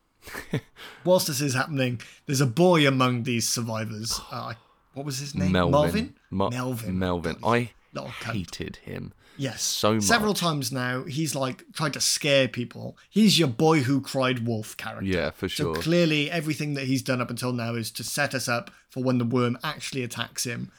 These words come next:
Speaker 2: and we're meant to think, "Oh, is he just taking the piss again?" Luckily, this happens very soon, and he's out of the movie.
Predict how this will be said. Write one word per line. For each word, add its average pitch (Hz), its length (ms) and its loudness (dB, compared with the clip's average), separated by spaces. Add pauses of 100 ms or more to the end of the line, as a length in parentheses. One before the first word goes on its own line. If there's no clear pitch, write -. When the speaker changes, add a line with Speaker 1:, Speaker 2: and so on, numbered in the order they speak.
(140)
Speaker 2:
and 127 160 0
we're 123 120 4
meant 123 200 2
to 120 120 -2
think, 117 380 -2
"Oh, 131 100 -2
is 120 140 0
he 120 80 -4
just 123 240 -6
taking 117 260 -8
the 113 80 -6
piss 113 220 -6
again?" 113 380 -8 (260)
Luckily, 139 360 4
this 123 200 2
happens 117 320 -2
very 117 220 0
soon, 113 320 0
and 110 140 -2
he's 113 220 -2
out 113 220 -4
of 117 100 -8
the 120 80 -8
movie. 117 460 -8